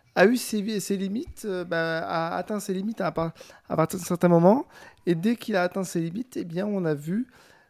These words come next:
euh, que ça devenait plus compliqué. Alors, est-ce qu'il fera une bonne carrière d'entraîneur ? Je lui souhaite, je pense que oui, il a les, les qualités pour. Maintenant, est-ce que l'O G C Nice est beaucoup plus avancé par rapport à son arrivée ? Aujourd'hui, je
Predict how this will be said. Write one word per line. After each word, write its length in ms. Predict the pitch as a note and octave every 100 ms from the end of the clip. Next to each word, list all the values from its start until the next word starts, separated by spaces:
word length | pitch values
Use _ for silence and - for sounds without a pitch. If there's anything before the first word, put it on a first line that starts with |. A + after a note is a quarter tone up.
| _ G#3+
euh, 100 | E3+
que 100 | -
ça 120 | F3+
devenait 280 | E3 F3+ E3+
plus 180 | -
compliqué. 520 | G3 F#3 F3+ E3 G#3 -
Alors, 300 | E3 D#3 G3
est-ce 220 | F#3 -
qu'il 220 | - F#3+
fera 380 | - G#3 G3+ G#3
une 140 | F#3
bonne 300 | E3 F#3 G3
carrière 300 | F#3+ E3 D#3+
d'entraîneur ? 420 | D#3 D3+ D#3+ D#3+ C#3
Je 120 | C#3
lui 180 | C#3+ C#3
souhaite, 260 | A3 B3+
je 80 | E3+
pense 240 | E3 D#3
que 120 | - D3
oui, 240 | D#3+ A#3+
il 80 | F3+
a 80 | E3+
les, 220 | D#3 C#3+ - - _ _ -
les 120 | G3
qualités 400 | E3 E3+ E3 -
pour. 440 | E3 - C4 F#4+ _ _ _ _ _ -
Maintenant, 880 | E3+ F3 F#3+ F#3 - G3+ G#3+ C4 -
est-ce 240 | G3+ F#3
que 80 | -
l'O 100 | G#3
G 80 | F#3+
C 120 | A3
Nice 140 | A3 G3
est 40 |
beaucoup 280 | F#3 G3+ G#3+
plus 180 | - G#3+
avancé 560 | G3 G3 - G#3+ A3
par 180 | G#3+ F3
rapport 280 | E3 F3 E3+
à 60 | D#3
son 200 | - E3+
arrivée ? 500 | D#3+ E3+ F#3+ B3 - - - - - - - - _ -
Aujourd'hui, 580 | G3 G3+ G#3 A3 D4
je 80 | C#4